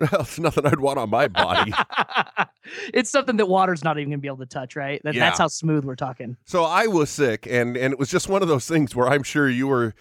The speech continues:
Speaker 1: you were probably just having a good, lazy Sunday,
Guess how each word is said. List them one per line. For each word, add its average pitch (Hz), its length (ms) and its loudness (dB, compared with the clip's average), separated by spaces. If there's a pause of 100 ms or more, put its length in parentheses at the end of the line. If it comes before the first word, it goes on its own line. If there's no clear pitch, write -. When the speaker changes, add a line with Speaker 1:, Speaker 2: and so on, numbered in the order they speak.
(280)
Speaker 1:
you 208 160 0
were 262 100 4
probably 185 300 0
just 143 180 -2
having 147 240 0
a 113 60 -2
good, 135 280 0
lazy 123 520 2
Sunday, 139 600 2